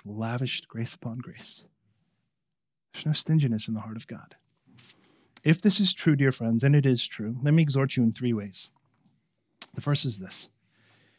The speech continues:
If God is rich in grace, take your biggest failures and darkest secrets to him because he won't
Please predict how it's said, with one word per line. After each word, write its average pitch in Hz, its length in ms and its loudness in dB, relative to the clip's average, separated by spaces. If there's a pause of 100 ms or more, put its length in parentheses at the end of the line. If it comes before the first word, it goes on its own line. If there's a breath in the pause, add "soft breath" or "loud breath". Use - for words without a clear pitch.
(240)
If 185 160 6
God 196 240 6
is 185 140 6
rich 165 160 4
in 160 140 8
grace, 117 480 -2 (1040)
take - 160 0
your 120 100 2
biggest 147 340 2
failures 123 640 -2 (720)
and 117 80 -6
darkest 120 400 -2
secrets - 540 -6
to 120 100 -6
him 104 260 -4
because 110 300 -6
he 131 120 0
won't 120 360 -2